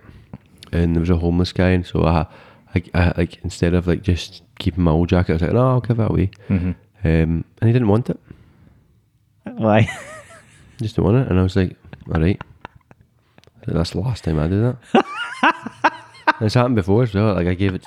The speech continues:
Speaker 1: gave a guy a sandwich, and he, he looked at me like, "What flavour is it?"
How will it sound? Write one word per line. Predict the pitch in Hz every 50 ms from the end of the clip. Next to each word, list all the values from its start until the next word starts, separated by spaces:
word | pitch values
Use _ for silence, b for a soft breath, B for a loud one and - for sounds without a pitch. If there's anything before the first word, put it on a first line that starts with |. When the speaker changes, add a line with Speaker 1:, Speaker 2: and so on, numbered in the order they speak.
| -
Speaker 1:
gave | - 104 98
a | 95
guy | - 95 87
a | 85
sandwich, | - - 87 85 92 101 101 95
and | 90 87 - - 80 87
he, | 87 80 - 90 90 85
he | -
looked | 90 92 90 - -
at | 110 110
me | 110
like, | 95 85 - b b b b b b b b
"What | - 104 92
flavour | - - 92 95 90 87 107
is | 127 127 123
it?" | 143 -